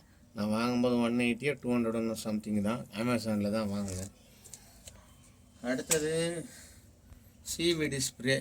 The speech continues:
இதுவும் வந்து பார்த்தீங்கன்னா பயோஸ்டிமுலண்ட்டு தான். இது வந்து சீவீடு வந்து ஸ்ப்ரே பண்றதுக்காக வச்சிருக்கேன். ஏன் இது வச்சிருக்கேன்னா, கிரானுவல்ஸ் வந்து அது என்னன்னா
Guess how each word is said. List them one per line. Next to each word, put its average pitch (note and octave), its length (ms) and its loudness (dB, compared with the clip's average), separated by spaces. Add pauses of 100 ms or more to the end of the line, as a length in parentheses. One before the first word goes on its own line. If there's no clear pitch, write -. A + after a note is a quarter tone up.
(600)
இதுவும் C#3+ 420 4
வந்து C3+ 220 4
பார்த்தீங்கன்னா B2 540 2 (120)
பயோஸ்டிமுலண்ட்டு A2+ 880 4
தான். A#2+ 200 0 (1040)
இது A#2+ 240 0
வந்து C3+ 240 0
சீவீடு C3+ 500 0
வந்து A#2+ 420 4 (500)
ஸ்ப்ரே C#3 400 2
பண்றதுக்காக G#2+ 840 -2
வச்சிருக்கேன். G2+ 560 -4 (680)
ஏன் C3 280 0
இது C3+ 180 0
வச்சிருக்கேன்னா, A#2+ 800 0
கிரானுவல்ஸ் C#3 680 2
வந்து A#2+ 380 2 (800)
அது A#2 300 0 (340)
என்னன்னா B2+ 580 2